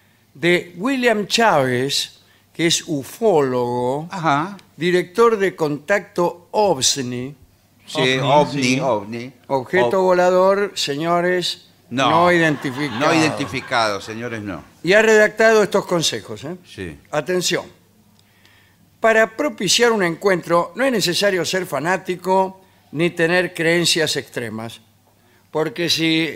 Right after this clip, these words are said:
Speaker 1: el, esto es lo primero que dice Chávez, si el extraterrestre se da cuenta de que sos un fanático, no se te acerca.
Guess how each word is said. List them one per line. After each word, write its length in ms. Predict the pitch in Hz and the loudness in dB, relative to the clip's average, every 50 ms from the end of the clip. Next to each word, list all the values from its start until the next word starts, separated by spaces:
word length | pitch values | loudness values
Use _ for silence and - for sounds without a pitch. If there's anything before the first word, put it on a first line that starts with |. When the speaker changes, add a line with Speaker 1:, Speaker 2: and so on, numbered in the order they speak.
| - - | -8 -4
Speaker 1:
el, 720 | 165 170 165 165 165 156 156 156 156 151 147 143 104 - - | -2 -2 0 0 0 -2 -2 -4 -4 -4 -6 -8 -10 -12 -8
esto 280 | - 196 190 - 196 | -8 -6 -4 -2 -2
es 40 | 175 | 0
lo 120 | 160 151 147 | 0 -2 -4
primero 320 | 151 160 180 214 180 139 | -4 -6 -4 -4 -4 -4
que 60 | 143 | -4
dice 260 | 143 127 - 127 120 | -4 -4 -4 -6 -6
Chávez, 420 | - - 107 104 101 98 95 90 - _ _ _ _ _ - _ _ _ _ _ | -6 -8 -8 -8 -10 -12 -14 -16 -20 _ _ _ _ _ -20 _ _ _ _ _
si 540 | - - - - 180 185 190 190 196 - - - - | -10 -6 -4 -2 -2 0 -2 -2 -4 -4 -8 -10 -4
el 260 | 160 170 170 175 202 | 0 0 2 4 2
extraterrestre 1080 | 240 247 190 - 202 185 175 175 165 156 156 156 143 127 - - - 127 123 120 113 113 _ _ _ _ _ _ _ _ _ - | 2 0 2 2 2 2 4 2 2 2 2 2 0 0 -2 -6 -8 -6 -6 -6 -8 -10 _ _ _ _ _ _ _ _ _ -14
se 160 | - - 151 | -8 -4 -2
da 140 | 151 160 143 | -2 -2 0
cuenta 340 | 175 196 185 175 175 160 | 0 0 0 0 2 0
de 140 | 147 135 110 | 0 0 0
que 100 | 123 139 | -4 -4
sos 220 | - 156 170 147 151 | -2 -2 -2 -2 -2
un 100 | 151 131 | -4 -4
fanático, 720 | 131 135 147 190 202 180 220 185 143 139 127 120 - - _ _ _ _ - _ | -4 -2 -2 -2 -2 -2 -4 -8 -4 -4 -4 -4 -4 -8 _ _ _ _ -20 _
no 160 | - 156 180 170 | -2 0 0 0
se 140 | 175 175 | 0 -2
te 80 | 143 160 | -2 -4
acerca. 420 | 143 - 139 117 113 - 120 107 | -4 -4 -6 -8 -10 -12 -16 -18